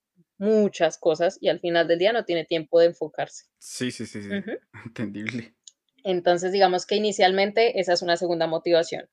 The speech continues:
Speaker 1: que creo que es querer, bueno, quizás <laughs> que, que el empleo no te llame mucho la atención, las oportunidades, y que quieras volverte mejor en alguna rama específica de lo que tú haces. Em,
Speaker 2: Ok, sí, es cierto.
Speaker 1: ujú.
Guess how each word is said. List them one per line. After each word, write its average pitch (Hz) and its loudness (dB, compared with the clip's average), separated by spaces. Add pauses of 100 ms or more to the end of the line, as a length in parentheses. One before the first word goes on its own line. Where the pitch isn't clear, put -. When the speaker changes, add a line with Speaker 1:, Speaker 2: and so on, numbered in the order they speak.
Speaker 1:
que 160 -4
creo 165 0
que 185 0
es - -8 (480)
querer, 190 6
bueno, 175 2
quizás 175 2
<laughs> - -4
que, - -
que 254 0
el 208 0
empleo 208 2
no 214 2
te 214 2
llame 214 4
mucho 220 0
la 214 4
atención, 208 0
las - 0
oportunidades, 185 -2 (340)
y 214 -6
que 214 2
quieras 233 4
volverte 190 0
mejor 208 -2
en 190 -2
alguna 175 0
rama 185 0
específica 214 -4
de 226 4
lo 180 -2
que 170 -8
tú 156 -4
haces. - -4 (560)
Em, 175 0
Speaker 2:
Ok, 147 -10 (400)
sí, 123 -6
es 117 -4
cierto. 113 -8
Speaker 1:
ujú. 269 -6